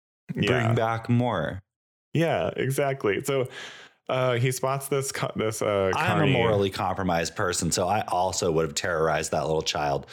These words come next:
Speaker 1: Yeah.
Speaker 2: I would have said, "You're not
Speaker 1: <laughs>
Speaker 2: getting nothing. You want a stuffed animal? Bring me three more dollars."
Speaker 1: Exactly. So he, like, uh, so he cruises the carny, basically, and is just
Speaker 2: He
Speaker 1: like
Speaker 2: cru-, oh, John, that was the most successful cruising I've ever seen.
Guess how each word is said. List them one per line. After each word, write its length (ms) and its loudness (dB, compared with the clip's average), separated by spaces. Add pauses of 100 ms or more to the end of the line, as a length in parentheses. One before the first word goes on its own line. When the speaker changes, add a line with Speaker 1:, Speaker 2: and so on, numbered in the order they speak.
(180)
Speaker 1:
Yeah. 260 2
Speaker 2:
I 60 2
would 80 2
have 100 2
said, 240 0
"You're 80 2
not 220 0
Speaker 1:
<laughs> 0 -
Speaker 2:
getting 320 2
nothing. 340 0
You 80 4
want 160 0
a 20 2
stuffed 320 0
animal? 440 -2
Bring 340 -2
me 140 0
three 200 2
more 220 2
dollars." 560 -2 (140)
Speaker 1:
Exactly. 680 -2 (560)
So 180 0
he, 200 2
like, 240 0
uh, 400 2 (200)
so 200 0
he 240 0
cruises 560 0
the 80 0
carny, 420 0
basically, 720 0
and 180 -2
is 160 0
just 140 0
Speaker 2:
He 100 4
Speaker 1:
like 200 2
Speaker 2:
cru-, 320 -2
oh, 420 -2 (220)
John, 420 0
that 180 -2
was 180 0
the 100 0
most 840 0
successful 840 -2
cruising 440 0
I've 240 0
ever 220 -2
seen. 440 0